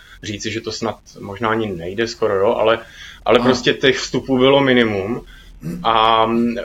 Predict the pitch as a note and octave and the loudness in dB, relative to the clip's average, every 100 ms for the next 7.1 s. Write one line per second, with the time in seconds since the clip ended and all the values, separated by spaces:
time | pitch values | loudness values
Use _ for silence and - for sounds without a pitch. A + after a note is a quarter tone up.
0 | - C3+ C#3+ D3 C#3 D3 A#2 A#2 B2 C3 | -2 0 2 2 2 4 4 4 4 2
1 | C3+ C3 B2 B2 B2 B2+ B2+ B2+ B2+ B2 | 0 0 2 2 2 0 0 0 0 0
2 | A#2+ A#2+ B2+ B2 - B2+ - - C3 B2 | 0 0 -2 -4 0 0 0 -6 -2 0
3 | A#2 B2 A2 A2 A#2 B2+ B2 B2+ A#2 G#2+ | 2 2 2 0 0 -2 0 -2 0 0
4 | A2 B2 C3 A2+ A2 A2 A2+ A2 G#2+ G#2+ | 0 -2 -2 -2 -2 -2 -2 -2 -4 -8
5 | - - A#2 - G#2 G#2+ C#3 E3 - G#2 | -10 -8 -4 0 0 0 -4 -6 -4 -2
6 | G#2 G#2+ G#2+ A2+ A2+ A2+ A2 A2 G#2+ G#2+ | 0 0 2 0 0 -4 0 0 0 -4
7 | G#2+ | -6